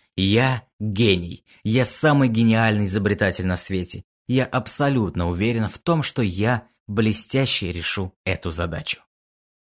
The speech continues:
Такие психологические установки просто необходимы, чтобы раскрыть свои сверхспособности. Поясню на историческом примере,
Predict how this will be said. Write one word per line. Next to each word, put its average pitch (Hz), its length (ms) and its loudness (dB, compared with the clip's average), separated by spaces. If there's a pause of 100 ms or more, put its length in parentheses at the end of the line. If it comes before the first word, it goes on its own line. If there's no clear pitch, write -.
(640)
Такие 135 320 2
психологические 104 880 0
установки 131 600 0
просто 147 400 0
необходимы, 131 720 2
чтобы 101 240 -2
раскрыть 123 500 -2 (140)
свои 120 400 2
сверхспособности. - 1120 -4 (460)
Поясню 156 360 2
на 156 160 2
историческом 101 720 -2
примере, 82 420 -6